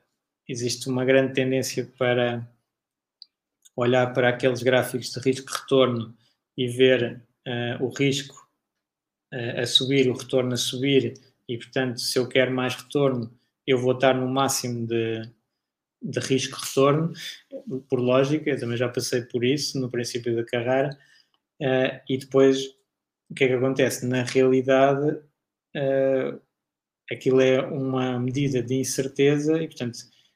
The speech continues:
nunca podemos esperar ter mais retorno só porque estamos a assumir mais risco, não é? Espero que isso seja bastante claro,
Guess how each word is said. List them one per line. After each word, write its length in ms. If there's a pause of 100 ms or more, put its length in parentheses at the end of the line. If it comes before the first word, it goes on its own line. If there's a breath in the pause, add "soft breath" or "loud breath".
(220 soft breath)
nunca 280
podemos 300
esperar 440
ter 180
mais 260
retorno 360
só 180
porque 140
estamos 240
a 80
assumir 220
mais 240
risco, 320
não 80
é? 60
Espero 280
que 100
isso 120
seja 260
bastante 440
claro, 300